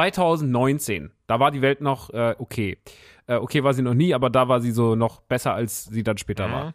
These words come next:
Speaker 1: Naja, auf jeden Fall saß ich damals in einem Hasbro-Meeting, hat mir gesagt, so, „Pass auf, das ist alles super geheim, ich zeig dir jetzt Sachen.“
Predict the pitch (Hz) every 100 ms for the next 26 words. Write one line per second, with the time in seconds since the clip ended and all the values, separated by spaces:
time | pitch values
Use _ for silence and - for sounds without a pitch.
0 | - 127 104 - 151 147 175 214 - 160
1 | 165 151 143 - 131 131 120 175 - 185
2 | 185 180 143 147 147 127 127 - 139 208
3 | 233 220 - 151 151 156 151 139 156 143
4 | 156 175 175 143 143 127 120 104 95 101
5 | 92